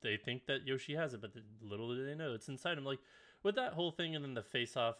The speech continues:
between, um, or with Majima, like, what did you guys think of that ending? Because the ending, to me, it was fine. I thought the whole subplot of the heart was still just really bizarre. That is just like, "All right,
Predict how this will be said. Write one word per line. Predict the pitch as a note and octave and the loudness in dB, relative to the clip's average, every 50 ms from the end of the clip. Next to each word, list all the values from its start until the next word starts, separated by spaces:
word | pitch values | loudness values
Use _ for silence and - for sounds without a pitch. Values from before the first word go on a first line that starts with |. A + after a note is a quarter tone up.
| - - | -6 -6
between, | A#2 A2+ G#2+ - - - A#2 A2 A2+ G#2+ G#2+ G#2+ G#2+ | -6 -4 -6 -6 -4 -4 -2 -2 -2 -4 -4 -4 -6
um, | A2+ - - A2+ G#2+ G#2 G2+ F#2+ F#2+ F#2+ F#2+ G2 G#2 - - - - | -6 -4 -2 0 0 0 0 -2 -4 -6 -8 -10 -12 -16 -14 -4 -2
or | C#3+ B2 A2 G2+ G2 G#2 - - - - - - C#3+ C3+ | 2 2 2 2 0 -2 -4 -8 -14 -18 -18 -18 -16 -10
with | C3+ C3 C3 C3+ B2+ - | -4 2 4 4 4 4
Majima, | C3 A2+ G#2+ A2 G#2 G#2+ G#2+ G#2 G#2 G2+ G2+ G#2 | 0 0 0 0 0 -2 -4 -4 -2 -2 0 0
like, | G#2 G#2 G#2 | -2 -2 -2
what | A2 A#2+ D#3+ | -4 -4 -4
did | F#3+ F#3 | -4 -6
you | F3 E3 C#3 | -6 -4 0
guys | C3+ B2 A2+ G#2 - | 2 2 0 0 -2
think | - A#2+ G#2+ G#2 | -6 -8 -8 -8
of | - G#2+ G2 G2 | -8 -10 -10 -6
that | G2+ G#2 G#2 G#2+ - - | -4 -4 -4 -4 -4 -6
ending? | A2+ G#2 G#2 G#2+ G2+ G2+ G2+ | -8 -6 -6 -6 -6 -6 -6
Because | A2 A#2 C3+ D#3+ D#3+ E3 | -6 -6 -4 -6 -6 -4
the | A3 A#3+ | -6 -6
ending, | C#4 D#4+ D#4+ D4 A#3+ | -4 -4 -4 -6 -6
to | E3 D#3 | -6 -4
me, | C3+ B2+ B2 C#3+ | -2 0 0 0
it | D3+ B2+ | 0 0
was | A#2+ B2 A#2 - | 0 -2 -4 -4
fine. | - - - A2+ A2 A2+ B2 C3 C#3 C3+ | -6 -4 -2 -2 0 -2 -2 -4 -6 -4
I | - B2 | -4 -2
thought | A#2 - D3+ D3+ D3 - | 2 4 4 2 4 0
the | C#3 B2+ | -4 -4
whole | A#2+ B2+ B2+ B2 B2 A#2+ A#2 A2+ A2+ A2 G#2 G2 G2+ - - _ _ _ _ _ _ _ _ _ _ _ _ _ _ - | -2 -2 0 0 0 0 -2 -2 -4 -6 -8 -12 -16 -20 -20 _ _ _ _ _ _ _ _ _ _ _ _ _ _ -12
subplot | - - G3 G3+ G3 - E3+ F3 E3+ D#3 | 0 2 2 2 2 0 0 0 2 2
of | D3+ | 2
the | B2 A2 | 0 -2
heart | F#2+ F#2 G#2+ A2 B2 - - - | 0 2 2 2 2 0 -4 -6
was | B2 A2 G#2+ | -8 -8 -8
still | - - - - B2+ B2+ B2 | -8 -8 -4 -2 -2 -2 -2
just | A2 A2+ G#2+ G#2 - - | -2 -6 -10 -12 -14 -16
really | G#2+ G#2 G#2+ B2 C3+ C3 C3 B2 A#2 A2+ - - _ C3 A2 G#2+ - _ - | -14 -8 -4 -2 -2 -2 -2 -4 -6 -10 -12 -14 _ -16 -16 -16 -10 _ -4
bizarre. | A#2+ A2 G#2+ A2 G2 G2 G#2 G#2+ G#2+ G#2+ | -4 -2 -2 0 0 2 2 2 0 -2
That | G#2 - - C#3+ | -4 -4 -4 -4
is | B2+ A2+ | -6 -6
just | A2+ A2+ G#2 | -8 -6 -2
like, | B2 A#2 G#2 | -2 0 2
"All | C#3 C#3 F3 | 2 2 4
right, | G#3+ A3 G#3 | 4 4 2